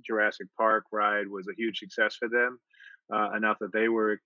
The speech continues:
going to invest and expand significantly their proprietary four-person ride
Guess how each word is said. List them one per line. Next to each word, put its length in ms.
going 180
to 60
invest 400
and 80
expand 500
significantly 800
their 200
proprietary 1120
four-person 680
ride 400